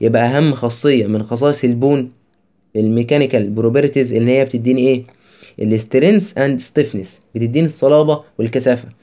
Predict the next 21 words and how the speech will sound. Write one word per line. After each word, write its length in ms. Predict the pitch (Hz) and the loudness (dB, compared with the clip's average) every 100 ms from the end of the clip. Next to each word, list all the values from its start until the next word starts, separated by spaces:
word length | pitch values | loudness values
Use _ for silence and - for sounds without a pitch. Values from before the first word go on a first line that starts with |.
| - | -8
أنا 140 | 143 160 | -2 0
ولا 140 | 160 | 0
عايز 260 | 143 156 147 | 0 0 0
شكل 280 | 151 147 127 | -2 -2 -2
من 120 | 113 | 0
البون، 340 | 113 135 123 - _ | 0 -2 -4 -10 _
ولا 160 | 127 139 | 0 2
عايز 240 | 139 139 | 2 0
بتنجان، 460 | 117 117 117 120 110 | 0 0 2 2 2
أنا 140 | 113 | 0
عايز 200 | 120 139 | 0 0
إيه؟ 200 | 143 131 - - | 0 -2 -6 -6
أنا 80 | 139 | -2
عايز 260 | 180 151 | 0 0
stiffness، 360 | - 175 127 123 | -2 -2 -2 -2
عايز 160 | 147 | -2
صلابة 340 | 151 131 143 147 | -2 0 2 2
وعايز 220 | 131 143 | 2 -2
قوة. 380 | - 143 117 - - _ - | 0 2 2 -2 -12 _ -4
فأهم 580 | 120 127 160 156 120 113 _ _ _ _ _ _ _ _ _ _ _ _ _ - | -2 2 2 2 -2 -6 _ _ _ _ _ _ _ _ _ _ _ _ _ -4
important 440 | 127 127 160 156 | 0 4 2 2